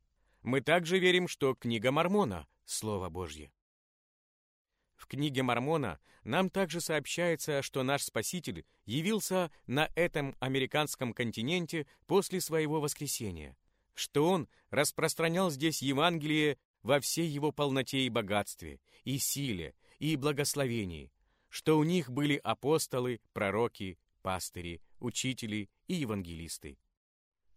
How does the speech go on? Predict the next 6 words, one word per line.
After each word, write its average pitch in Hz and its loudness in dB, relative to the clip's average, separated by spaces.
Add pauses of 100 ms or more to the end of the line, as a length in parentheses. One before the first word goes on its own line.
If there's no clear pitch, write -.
(120)
Тот 135 2
же 110 -2
порядок, 156 2 (280)
то 202 6
же 147 -2
священство, 156 -2